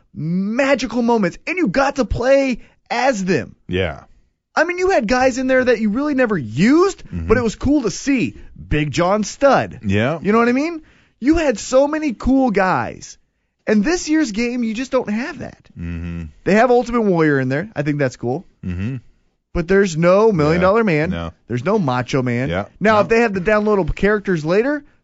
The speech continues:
Speaker 1: cool, but that's another thirty bucks. Man, fucking, you're spending sixty bucks on the game, thirty bucks on the, uh, download, a hundred bucks basically for, eh,
Speaker 2: Eh.
Speaker 1: yeah.
Speaker 2: Yeah, no, I get you.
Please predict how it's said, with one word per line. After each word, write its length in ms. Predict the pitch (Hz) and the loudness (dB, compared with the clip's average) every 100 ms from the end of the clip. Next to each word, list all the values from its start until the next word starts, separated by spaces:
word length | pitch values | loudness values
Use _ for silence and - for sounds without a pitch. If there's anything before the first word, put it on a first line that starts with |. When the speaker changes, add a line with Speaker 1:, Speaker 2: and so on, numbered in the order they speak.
| - | -4
Speaker 1:
cool, 240 | - 220 | 2 4
but 120 | 208 220 | 4 2
that's 180 | 240 | 0
another 280 | 269 262 226 | 2 2 2
thirty 280 | 202 220 208 | 2 0 0
bucks. 360 | 180 240 247 - _ _ _ | 0 0 0 -6 _ _ _
Man, 240 | - 359 381 - | -12 -8 -8 -8
fucking, 400 | 370 415 381 - 120 - 202 - _ _ - | -8 -6 -8 -10 -20 -14 -14 -14 _ _ -4
you're 160 | 254 | -4
spending 320 | 214 269 240 | 0 0 -2
sixty 420 | 160 - 294 - 294 | -4 -4 -4 -4 -2
bucks 280 | 262 240 226 | 0 -2 -2
on 100 | 208 | -4
the 60 | |
game, 260 | 170 160 147 | -2 -2 -2
thirty 440 | - - 269 285 | -6 -2 -2 0
bucks 320 | 220 247 226 226 | 0 -2 -2 -4
on 180 | 220 | -2
the, 240 | 196 180 196 _ _ _ _ - | 0 0 -2 _ _ _ _ -2
uh, 420 | 202 180 147 123 - _ 160 | 2 2 2 0 -6 _ -4
download, 640 | 202 214 226 190 - 165 - | -2 0 0 -2 -4 -10 -6
a 60 | 180 | -4
hundred 380 | 143 247 294 196 | 2 2 2 2
bucks 360 | 165 196 254 | 2 2 0
basically 480 | - 254 269 262 302 | -2 -2 -4 -4 -4
for, 380 | 302 220 175 139 _ _ _ _ _ _ _ - | 0 2 2 0 _ _ _ _ _ _ _ -8
eh, 40 | 208 240 285 330 | -2 0 2 0
Speaker 2:
Eh. 20 | 302 _ _ _ _ _ - | -2 _ _ _ _ _ -4
Speaker 1:
yeah. 340 | 170 143 95 73 | 0 2 0 -2
Speaker 2:
Yeah, 180 | 92 101 | 0 0
no, 100 | 107 | 0
I 60 | |
get 200 | 123 92 | -2 -6
you. 80 | 98 | -10